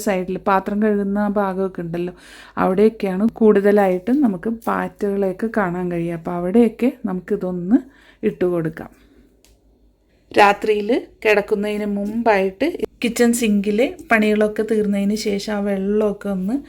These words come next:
ഉണക്കിയെടുത്തതിന് ശേഷം ഇതുപോലെ നമുക്ക് വെളുത്തുള്ളി, കാപ്പിപ്പൊടി പുരട്ടിയത് വെച്ച് കൊടുക്കാം. അപ്പോൾ ആ ഭാഗത്തേക്കൊന്നും പാറ്റകൾ വരത്തേയില്ല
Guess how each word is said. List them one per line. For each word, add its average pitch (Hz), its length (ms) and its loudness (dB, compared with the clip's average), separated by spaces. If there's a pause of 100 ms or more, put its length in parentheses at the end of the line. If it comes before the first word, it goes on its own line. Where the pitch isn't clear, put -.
(420)
ഉണക്കിയെടുത്തതിന് 208 880 0
ശേഷം 196 340 -6
ഇതുപോലെ 196 580 -2 (360)
നമുക്ക് 208 340 0
വെളുത്തുള്ളി, 202 520 -2 (140)
കാപ്പിപ്പൊടി 196 600 -4 (260)
പുരട്ടിയത് 190 580 -2 (240)
വെച്ച് 202 300 -4
കൊടുക്കാം. 180 420 -4 (800)
അപ്പോൾ 233 220 0
ആ - 20 2 (100)
ഭാഗത്തേക്കൊന്നും 214 800 0 (320)
പാറ്റകൾ 196 480 -4 (220)
വരത്തേയില്ല 190 760 0